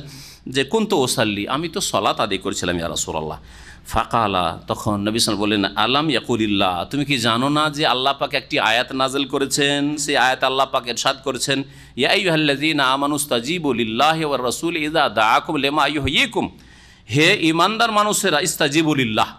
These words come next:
আল্লাহর ডাকে সাড়া দাও, ওয়ালির রাসূলি, আর রাসূলের ডাকে সাড়া দাও, ইযা দাআকুম, যখন তোমাদেরকে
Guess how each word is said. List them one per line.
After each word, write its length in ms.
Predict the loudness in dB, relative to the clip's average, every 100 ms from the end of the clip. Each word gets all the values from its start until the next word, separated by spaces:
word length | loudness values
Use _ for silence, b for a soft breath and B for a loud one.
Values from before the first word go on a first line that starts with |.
| b b b 0
আল্লাহর 340 | 0 4 2
ডাকে 280 | 2 0 0
সাড়া 260 | -2 -2
দাও, 260 | 0 -2 -2
ওয়ালির 300 | 0 0 0
রাসূলি, 480 | 0 0 -4 0 0
আর 180 | 0 0
রাসূলের 380 | -2 0 0
ডাকে 240 | 2 0 0
সাড়া 280 | 0 0 0
দাও, 220 | 0 0
ইযা 320 | -2 0 0
দাআকুম, 520 | 2 2 2 2 -4 -2
যখন 380 | -2 0 -4
তোমাদেরকে 880 | -4 -2 -2 0 -2 0 0 0 -6